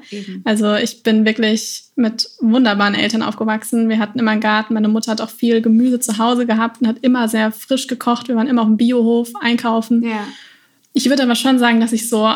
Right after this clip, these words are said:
Speaker 2: ich hatte damals dann die Schule gewechselt und kam so ein bisschen in die Pubertät und, ähm, hab dann viel mir immer was beim Bäcker gekauft und
Speaker 1: Mhm.
Speaker 2: hatte vor allem so einen krassen Jeepam auf Süßes. Also ich hab
Speaker 1: Mhm.
Speaker 2: sehr viel Zucker den ganzen Tag über gegessen.
Speaker 1: Mhm.
Speaker 2: Und, ähm,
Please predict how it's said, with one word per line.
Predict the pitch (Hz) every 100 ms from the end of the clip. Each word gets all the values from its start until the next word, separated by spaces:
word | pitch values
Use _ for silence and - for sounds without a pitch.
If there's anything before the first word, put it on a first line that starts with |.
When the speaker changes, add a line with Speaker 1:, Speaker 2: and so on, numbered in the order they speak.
| - -
Speaker 2:
ich | 233
hatte | 240
damals | 220 220 220
dann | 247 220
die |
Schule | 226 - 285
gewechselt | 262 247 247 254 247 240 -
und | 226
kam | 226 226 226
so |
ein | 226
bisschen | - 226
in |
die | 220
Pubertät | - 220 - 269 269
und, | 226 220 - -
ähm, | 220 214 214
hab | 240 -
dann | 214 220
viel | - 240 226
mir | 214
immer | 214 208
was | 214
beim | 220
Bäcker | 226 269 247
gekauft | 220 233 220 226 226 -
und | 220
Speaker 1:
Mhm. | 226 240 277
Speaker 2:
hatte | 311 226
vor | 254
allem | - 233 220
so |
einen | 208
krassen | 208 233 220 226
Jeepam | 233 233 220
auf | 214 202
Süßes. | - 220 - 240 277
Also | 226
ich | 226
hab | 220
Speaker 1:
Mhm. |
Speaker 2:
sehr | 220 220 220
viel | 214 - 214 214 226 -
Zucker | 226 220 214
den | 220
ganzen | 214 214 226
Tag | 233 -
über | 226
gegessen. | 226 - 233 247 254
Speaker 1:
Mhm. | 233 214 233 240 240 - _ -
Speaker 2:
Und, | 233 220 214 214 196 269
ähm, | 220 208 208 208 220